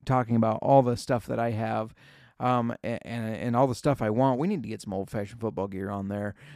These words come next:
But anyways, plus now, from now until Thanksgiving, you can get ten percent off when you use the promo code Dallas Sucks. That's store dot sports gambling podcast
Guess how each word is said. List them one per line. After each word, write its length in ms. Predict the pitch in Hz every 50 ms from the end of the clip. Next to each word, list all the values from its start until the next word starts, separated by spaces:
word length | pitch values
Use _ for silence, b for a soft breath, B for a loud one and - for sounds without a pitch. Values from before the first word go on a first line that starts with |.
| 131 B
But 120 | - 156 165
anyways, 320 | 175 175 165 151 139 127
plus 280 | - 147 160 165 - -
now, 320 | 175 143 143 147 147 110 -
from 220 | - 156 151 151
now 260 | 151 165 185 202 196
until 240 | 175 139 127 139 135
Thanksgiving, 760 | - 170 175 185 175 - - 165 147 135 135 135 131 123 - -
you 240 | 135 156 233 302
can 160 | - 330 247 151
get 160 | 123 117 -
ten 200 | - 135 139 143
percent 320 | 143 131 - - 139 131
off 280 | 127 127 127 123 - 135
when 120 | 131 123
you 80 | 123 127
use 180 | 131 131 113
the 60 | 110 107
promo 300 | - 131 131 135 131 -
code 300 | - 131 123 120 107 -
Dallas 400 | 160 139 156 175 175 175 - -
Sucks. 600 | - - - 190 196 160 113 - - - - b b b b b b b b b b b b -
That's 420 | 151 151 151 143 - - - - b b b b - -
store 540 | 135 - - - - 170 185 220 226 170 131
dot 240 | 120 117 110 - -
sports 240 | - 160 156 151
gambling 300 | - 170 139 131 123 127
podcast 480 | 113 127 127 127 120 - 131 117 113 -